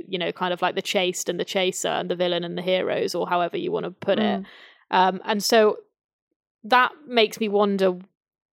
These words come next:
Speaker 1: where they're gonna go if they do do a second, a third season, where they might go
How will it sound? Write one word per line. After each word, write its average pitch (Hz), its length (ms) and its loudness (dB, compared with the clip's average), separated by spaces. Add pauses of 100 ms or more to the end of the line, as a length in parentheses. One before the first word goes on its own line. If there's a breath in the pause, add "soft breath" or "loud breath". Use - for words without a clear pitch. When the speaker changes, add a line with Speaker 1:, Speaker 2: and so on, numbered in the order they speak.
(340)
Speaker 1:
where 196 240 4
they're 185 160 2
gonna 185 220 0
go 180 640 2 (580)
if 202 160 -2
they 202 120 4
do 196 420 0 (200)
do 190 120 4
a 180 60 0
second, 185 480 -4
a 220 80 0
third 185 320 2
season, 170 460 -4 (100)
where 196 220 4
they 185 140 0
might 185 260 0
go 185 420 2